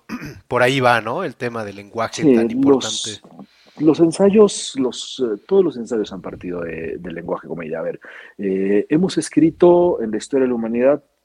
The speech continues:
Speaker 2: de lo que más hemos escrito, son dos temas, ¿no? El amor y la muerte.
Speaker 1: Ujú.
Speaker 2: ¿No? Son los dos temas de los que hemos escrito. Mi primer ensayo, Reserva del Vacío, parte de
Speaker 1: Ujú.
Speaker 2: ahí,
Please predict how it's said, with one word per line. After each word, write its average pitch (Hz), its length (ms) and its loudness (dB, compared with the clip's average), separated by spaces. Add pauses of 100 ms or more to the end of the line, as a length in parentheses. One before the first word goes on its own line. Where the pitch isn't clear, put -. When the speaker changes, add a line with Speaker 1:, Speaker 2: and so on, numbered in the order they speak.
(140)
Speaker 2:
de 101 140 -8
lo 98 60 -6
que 113 100 -10
más 151 180 -6
hemos 104 180 -8
escrito, 113 340 -4
son 120 300 -6
dos - 200 0
temas, - 420 -12
¿no? 151 280 4 (420)
El 123 120 4
amor 156 200 4
y 156 40 6
la 123 80 2
muerte. - 420 -10 (220)
Speaker 1:
Ujú. 117 380 -14 (520)
Speaker 2:
¿No? 262 320 -2
Son - 260 -4
los 262 180 0
dos - 180 -2
temas 71 280 -8
de - 60 -14
los - 140 -12
que - 60 -14
hemos 76 180 -10
escrito. - 400 -10 (280)
Mi 107 140 0
primer 110 300 4
ensayo, 135 440 0
Reserva 98 380 -2
del 90 100 -4
Vacío, 92 420 0
parte 87 360 -4
de 82 60 -2
Speaker 1:
Ujú. 78 80 -4
Speaker 2:
ahí, 127 220 2